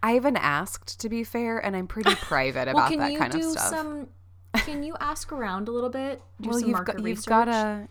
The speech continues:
Speaker 1: you've got a market to research right here. Why don't you ask the audience? I don't think
Speaker 2: Hello,
Speaker 1: you actually want the
Speaker 2: audience.
Speaker 1: answer.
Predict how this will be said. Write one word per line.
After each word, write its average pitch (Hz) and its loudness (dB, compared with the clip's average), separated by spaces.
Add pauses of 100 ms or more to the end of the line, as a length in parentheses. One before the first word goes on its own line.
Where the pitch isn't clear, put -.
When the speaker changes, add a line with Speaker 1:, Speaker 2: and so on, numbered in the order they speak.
(100)
Speaker 1:
you've 196 -6
got 214 -2
a 214 -2
market 190 -4
to 190 -6
research 180 -6
right 170 -4
here. 202 -6
Why 170 -4
don't 170 -4
you 165 -6
ask 165 -10 (240)
the 180 -8
audience? 175 -6 (1400)
I - -4
don't 214 2
think 214 4
Speaker 2:
Hello, 208 6
Speaker 1:
you - 4
actually 175 0
want 156 0
the 175 -2
Speaker 2:
audience. 247 -4
Speaker 1:
answer. - 6